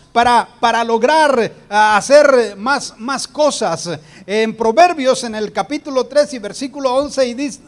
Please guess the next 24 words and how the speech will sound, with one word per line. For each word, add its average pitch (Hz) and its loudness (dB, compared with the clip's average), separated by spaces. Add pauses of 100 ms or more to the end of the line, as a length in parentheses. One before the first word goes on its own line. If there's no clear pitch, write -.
once 220 -2
y 202 -8
doce, 240 -2 (320)
dice: 262 0
"No 226 -2
menosprecies, 285 -4
hijo 269 -8
mío, 269 -4
el 196 -8
castigo 240 -8
de 208 -6
Jehová, 196 -4 (880)
ni 214 -8
te 247 -4
fatigues 285 -2
de 226 -4
su 208 -12
corrección, 190 -8 (560)
porque 208 -6
Jehová 208 0
al 214 -4
que 190 -4
ama 247 -6
castiga, 196 -6